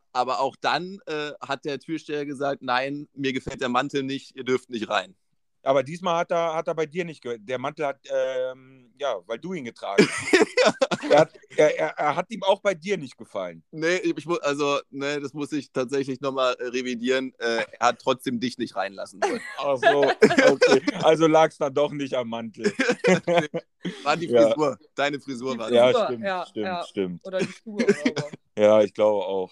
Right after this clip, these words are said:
Speaker 2: Ich
Speaker 1: Stimmt.
Speaker 2: glaube auch.
Speaker 1: Dieser Trick, ey, ich hab's fast vergessen, das ist
Speaker 3: Ja.
Speaker 1: unfassbar.
Speaker 2: Ey, das ist so
Speaker 3: Ja.
Speaker 2: Wahnsinn.
Speaker 3: So
Speaker 1: Ja.
Speaker 3: schlau. Und warum das nicht geklappt hat. Ich sitze <laughs> manchmal in meinem Bett abends und grübel noch. Ich,
Speaker 2: Ja.
Speaker 3: ich
Speaker 2: Ja.
Speaker 3: kann es nicht verstehen. Das war
Speaker 2: Was,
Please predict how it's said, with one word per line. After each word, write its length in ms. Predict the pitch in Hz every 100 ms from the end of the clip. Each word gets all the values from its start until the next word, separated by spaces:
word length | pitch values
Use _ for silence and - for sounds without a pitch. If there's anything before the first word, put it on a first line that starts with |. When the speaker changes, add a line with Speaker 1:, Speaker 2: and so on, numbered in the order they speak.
| _
Speaker 2:
Ich 100 | - -
Speaker 1:
Stimmt. 220 | - 233
Speaker 2:
glaube 280 | - 101 101
auch. 240 | 95 101
Speaker 1:
Dieser 240 | 202 208 180
Trick, 260 | - 226 -
ey, 100 | 160
ich 100 | 143
hab's 220 | 156 147 -
fast 240 | 120 -
vergessen, 420 | 117 107 107 -
das 160 | 107 104
ist 100 | 101
Speaker 3:
Ja. 60 | 101
Speaker 1:
unfassbar. 340 | 330 440 -
Speaker 2:
Ey, 220 | 117 110 110
das 200 | 110 -
ist 160 | 107
so 120 | 113 110
Speaker 3:
Ja. 60 |
Speaker 2:
Wahnsinn. 560 | 107 107 107 101 98 95
Speaker 3:
So 200 | 226 302
Speaker 1:
Ja. 180 | 127 120 -
Speaker 3:
schlau. 380 | 285 339 202 -
Und 200 | 196 202
warum 340 | 202 226 226
das 280 | 233 330 _
nicht 220 | 269 277
geklappt 380 | - 247 269 277
hat. 180 | 214 240
Ich 80 | 392
sitze 420 | 440 240 440 381
<laughs> 20 | 294
manchmal 440 | 262 349 302 269
in 60 | 240
meinem 200 | 233 214
Bett 220 | 233 -
abends 300 | 202 214 208
und 120 | 220
grübel 360 | 196 226 180 165
noch. 180 | 165 -
Ich, 120 | -
Speaker 2:
Ja. 240 | 110 104 101 _ -
Speaker 3:
ich 100 | 214
Speaker 2:
Ja. 180 | - -
Speaker 3:
kann 140 | 302 320
es 140 | -
nicht 180 | 254 254
verstehen. 460 | 254 254 254 196
Das 160 | 208 -
war 140 | 214 214
Speaker 2:
Was, 340 | - -